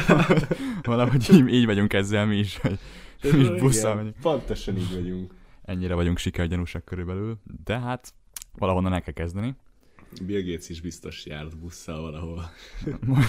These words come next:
Speaker 1: majdnem biztos, hogy
Speaker 2: De
Speaker 1: igen.
Speaker 2: amikor utoljára láttam vele ilyen videót, akkor éppen egy doboz rizsárát meghúsztorozta. Ilyen, tudod, ilyen ármegtippelős volt.
Speaker 1: Aha.
Speaker 2: És hétköznapi ilyen bolti dolgok árát kérdezték a Bill Gates-től.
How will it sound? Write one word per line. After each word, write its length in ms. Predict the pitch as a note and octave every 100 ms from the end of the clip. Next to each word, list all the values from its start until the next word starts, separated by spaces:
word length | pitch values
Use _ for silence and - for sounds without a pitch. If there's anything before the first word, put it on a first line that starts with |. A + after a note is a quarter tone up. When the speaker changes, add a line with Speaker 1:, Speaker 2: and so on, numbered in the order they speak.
| D3
Speaker 1:
majdnem 300 | D3+ C#3 G#2
biztos, 400 | G2 A#3+ D4 B3+
hogy 100 | C4
Speaker 2:
De 140 | D3 D#3
Speaker 1:
igen. 120 | D#3+
Speaker 2:
amikor 220 | D#3+ C#3+ D#3+
utoljára 420 | F3+ C3+ B2+ A#2+ A#2+
láttam 480 | A#2+ B2 - A#2
vele 220 | A2+ A2 G#2
ilyen 240 | G#2+ G#2+
videót, 500 | G#2+ G#2+ G#2 A2+ G#2+
akkor 280 | G#2+ - A2+
éppen 380 | A#2 - F#2 F2+
egy 420 | F2+ F2+ E2+ F2
doboz 400 | G#2 F2+ F2+ F2
rizsárát 840 | F#2 G2+ F#2 E2 D#2 D#2 E2+ - F2+
meghúsztorozta. 1300 | D#2+ F2+ E2+ - F#2 - - F2 E2+ - F#2 G2 G2 - - - -
Ilyen, 180 | F2+ G2+ G2
tudod, 240 | A#2 A2
ilyen 200 | G2+ G2+
ármegtippelős 1120 | G2 A2 F#2+ F2 - G2+ - F2 E2+ F2 -
volt. 460 | - F2 F#2 - - - -
Speaker 1:
Aha. 120 | F#2+
Speaker 2:
És 80 | F#2+
hétköznapi 680 | A#2 A2+ - G2 G2+ G2 G2+
ilyen 220 | F#2 F#2+
bolti 340 | G#2 G2+ F#2
dolgok 420 | F#2 F#2 F2+ E2+ G#2
árát 400 | F#2+ F#2 - -
kérdezték 680 | G#2 F2+ E2 F2+ G2+ F#2
a 40 | F#2+
Bill 280 | F#2+ F#2 F2+ F2
Gates-től. 640 | F2+ - F#2+ F#2 G2+ G2+